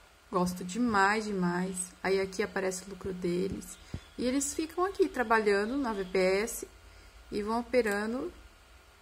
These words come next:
Ah lá, mais um robozinho. Mais outro aqui, ó.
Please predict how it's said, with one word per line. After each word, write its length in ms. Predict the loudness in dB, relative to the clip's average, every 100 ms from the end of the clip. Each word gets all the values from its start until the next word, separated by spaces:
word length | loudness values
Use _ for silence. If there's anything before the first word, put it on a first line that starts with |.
| -20 -20 -4
Ah 100 | 0
lá, 200 | 2 2
mais 240 | 2 0
um 40 | -2
robozinho. 960 | -2 -2 0 -2 -2 0 0 -2 -4 -8 -18 -20 -20 -20 -20 -20 -20 -20 -20 -20 -10
Mais 280 | -8 -6 -2
outro 240 | -4 -4
aqui, 400 | -10 -10 -8 -4
ó. 180 | -2 -2